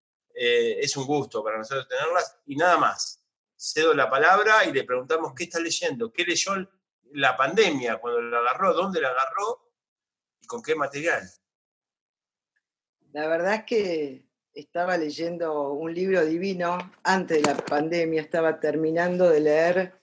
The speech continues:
Speaker 2: este, El papel preponderante del oxígeno, que es un libro que les recomiendo muchísimo, de Ángeles Salvador, eh, que es un, es una novela, es una ficción, pero es, eh,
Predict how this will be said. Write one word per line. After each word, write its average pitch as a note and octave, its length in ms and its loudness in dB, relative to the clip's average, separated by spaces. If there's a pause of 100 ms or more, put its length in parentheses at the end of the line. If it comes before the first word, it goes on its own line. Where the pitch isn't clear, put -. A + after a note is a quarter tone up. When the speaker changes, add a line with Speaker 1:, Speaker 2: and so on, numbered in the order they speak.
(440)
Speaker 2:
este, C#3 880 2
El D#3 120 -2
papel E3 340 0
preponderante E3 680 2
del D#3 140 4
oxígeno, D3+ 1000 -2
que - 80 -12
es C3+ 100 -12
un D3+ 100 -2
libro D#3+ 240 2
que D3+ 80 0
les C#3 140 0
recomiendo D3+ 500 -2
muchísimo, D#3 640 -4
de D3 100 4
Ángeles D3+ 420 -2
Salvador, C#3+ 680 0 (960)
eh, C#3+ 800 4
que C#3 140 -2
es C#3+ 200 -6
un, B2+ 400 -2 (160)
es B2+ 200 -10
una A#2+ 160 -6
novela, F#3+ 380 2
es - 120 -2
una D3+ 140 -2
ficción, E3 580 0
pero B2+ 240 0
es, B2 260 -6
eh, B2 220 -4